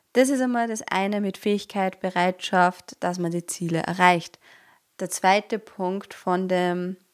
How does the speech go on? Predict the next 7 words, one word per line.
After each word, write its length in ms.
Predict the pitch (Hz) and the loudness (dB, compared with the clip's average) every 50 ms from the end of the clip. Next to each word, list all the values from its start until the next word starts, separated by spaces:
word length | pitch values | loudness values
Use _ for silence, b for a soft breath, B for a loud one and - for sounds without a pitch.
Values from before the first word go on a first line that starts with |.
| _ _ _ _ - | _ _ _ _ -20
von 200 | - - 190 185 | -6 -4 -2 2
derer 240 | 180 175 170 175 175 | 4 4 4 2 0
Definition 720 | 170 180 180 - 185 185 185 175 180 - - - 190 214 202 | -2 -2 -4 -2 -2 0 0 -2 -2 -4 -4 -2 -2 -2 0
Disziplin 640 | 202 196 - - - 196 - - 185 180 190 196 | -2 -2 -4 -4 -8 -6 -4 -2 0 2 0 0
ist, 420 | 196 - - 180 175 175 185 - B B B B B B B B B B B B | 0 0 0 0 0 0 0 -2 B B B B B B B B B B B B
sie 220 | - - - 208 | -8 0 2 2
umfasst 680 | 196 196 - - 214 202 233 285 - - - _ - | 2 2 0 4 6 6 6 4 2 -6 -12 _ -20